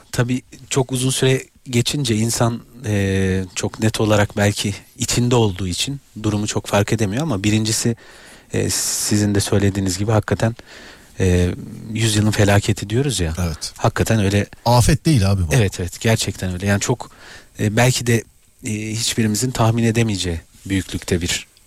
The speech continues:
Speaker 1: e, mesele.
Speaker 2: Sayın Genel Müdürüm, beni götürmüş olduğunuz o, o oluşan gölü
Speaker 1: Evet.
Speaker 2: anlattım ben sizden önce. Yani cümlelerin bittiği yer, sadece şöyle söyleyebildim. Ben hayatımda ilk defa bir dağın devrildiğini gördüm.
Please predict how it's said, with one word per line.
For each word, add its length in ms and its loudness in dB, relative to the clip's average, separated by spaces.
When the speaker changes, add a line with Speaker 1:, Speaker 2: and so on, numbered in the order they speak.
Speaker 1:
e, 40 -6
mesele. 560 0
Speaker 2:
Sayın 300 4
Genel 200 6
Müdürüm, 420 0
beni 160 2
götürmüş 440 0
olduğunuz 380 0
o, 240 -2
o 80 -2
oluşan 760 4
gölü 220 2
Speaker 1:
Evet. 100 4
Speaker 2:
anlattım 500 2
ben 100 0
sizden 360 0
önce. 340 2
Yani 360 4
cümlelerin 680 4
bittiği 360 2
yer, 120 2
sadece 380 2
şöyle 320 0
söyleyebildim. 640 0
Ben 160 4
hayatımda 600 2
ilk 180 -4
defa 360 -6
bir 140 2
dağın 360 4
devrildiğini 680 2
gördüm. 320 -6